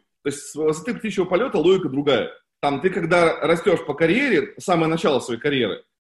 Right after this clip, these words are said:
то работает логика, чем больше работаешь, тем лучше результаты.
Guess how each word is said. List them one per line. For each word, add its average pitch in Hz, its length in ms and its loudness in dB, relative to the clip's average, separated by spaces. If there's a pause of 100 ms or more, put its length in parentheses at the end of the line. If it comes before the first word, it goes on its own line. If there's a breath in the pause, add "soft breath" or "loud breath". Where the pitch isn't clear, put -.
то 160 420 6
работает 170 460 2
логика, 226 340 0
чем 180 160 0
больше 185 200 4
работаешь, 185 380 2
тем 156 120 -6
лучше 175 180 -4
результаты. 131 460 -6